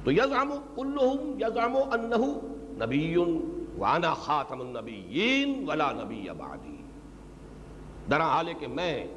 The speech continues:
نبیوں کے سلسلے کو ختم کرنے والا ہوں اور میرے بعد کوئی نبی نہیں۔ کیٹیگوریکل ہے، اور بہت سی احادیث ہیں، میں اس میں وقت آپ کا لینا نہیں چاہتا۔ تو یہ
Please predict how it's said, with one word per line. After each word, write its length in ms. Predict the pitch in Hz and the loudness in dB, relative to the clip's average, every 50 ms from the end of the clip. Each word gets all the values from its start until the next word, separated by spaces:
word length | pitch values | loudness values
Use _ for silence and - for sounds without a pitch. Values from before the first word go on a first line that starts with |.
| - - - | -12 -10 -8
نبیوں 420 | 110 107 107 139 156 160 160 147 | -6 -4 -2 -2 0 2 2 2
کے 120 | - - 117 | 2 0 -4
سلسلے 420 | - - 160 - 147 147 139 123 | -4 -4 -2 0 0 0 0 0
کو 120 | - 120 - - | 0 -2 0 2
ختم 280 | - 214 - 269 247 226 | 2 2 2 0 -2 0
کرنے 240 | 240 226 226 240 247 | 0 0 2 2 2
والا 300 | 240 240 240 247 262 247 | 4 4 2 4 4 4
ہوں 220 | 220 247 143 135 - - - - - - - - - - | 4 4 2 -2 -4 -6 -10 -10 -12 -12 -14 -14 -6 -4
اور 120 | 123 123 | -2 -2
میرے 240 | 104 117 147 156 131 | 2 2 2 2 2
بعد 200 | 104 104 107 107 - - - | 2 0 0 0 -2 -2 0
کوئی 180 | - 190 151 | 0 2 2
نبی 260 | 110 87 82 80 - - | 0 -2 -4 -6 -8 -10
نہیں۔ 220 | - - - - - - - - - - - - - - - - - - - - - - - - - - - - - - | -12 -12 -14 -14 -14 -14 -16 -16 -16 -16 -16 -16 -16 -16 -16 -16 -14 -14 -14 -14 -14 -14 -14 -12 -12 -12 -12 -12 -4 -2
کیٹیگوریکل 640 | 190 185 185 202 214 240 254 247 214 - - 208 - | 0 0 2 4 4 4 4 4 2 0 -2 0 2
ہے، 60 | 254 | 2
اور 160 | 277 285 302 | 4 4 4
بہت 220 | 285 294 247 254 - | 4 4 2 2 2
سی 160 | - - 240 | -2 -2 0
احادیث 420 | 226 208 214 208 208 233 233 196 | 2 2 2 2 0 -2 -4 -4
ہیں، 80 | 247 254 | -4 -2
میں 120 | 240 233 | 0 0
اس 200 | 220 226 220 - | 2 0 0 0
میں 120 | 190 220 220 208 | 0 0 2 2
وقت 200 | 208 185 - 175 | 0 0 0 0
آپ 180 | 170 170 - | 0 0 0
کا 60 | 202 185 | 0 -2
لینا 220 | 170 165 165 160 | -2 -2 -2 -2
نہیں 200 | 139 123 113 - | -2 -2 -4 -6
چاہتا۔ 300 | - 78 73 - - - - - - - - - - - - - - - - - - - - - - - - - - - - - - - - | -8 -8 -10 -10 -12 -12 -12 -14 -14 -14 -14 -14 -14 -14 -14 -14 -12 -12 -12 -12 -12 -12 -12 -10 -10 -10 -10 -10 -10 -10 -10 -10 -8 0 2
تو 60 | 151 | 2
یہ 220 | 143 143 202 294 | 4 4 4 2